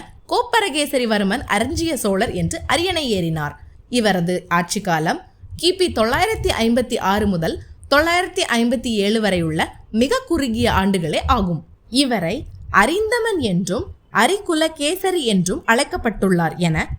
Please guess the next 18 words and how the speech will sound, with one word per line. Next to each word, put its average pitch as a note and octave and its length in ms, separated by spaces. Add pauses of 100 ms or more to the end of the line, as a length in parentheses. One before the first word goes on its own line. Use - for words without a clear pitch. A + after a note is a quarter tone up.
கன்னியாகுமரி G#4 760
வீரராசேந்திர C4 960
கல்வெட்டுகளால் G3+ 800
அறிய D4+ 260
முடிகிறது. F3+ 460 (400)
வடக்கிலும் C4 680
தெற்கிலும் A3+ 540 (200)
சோழ C#4+ 320 (100)
நாடு F4 300
சுருங்கி D#4 380
போன G4 300
ஒரு C#4 200
காலகட்டத்தில் A3+ 840
பட்டத்துக்கு D4 640
வந்த G3 360
இவர் E3 280 (440)
வைதும்ப F4+ 720
மன்னனாகிய A#3 720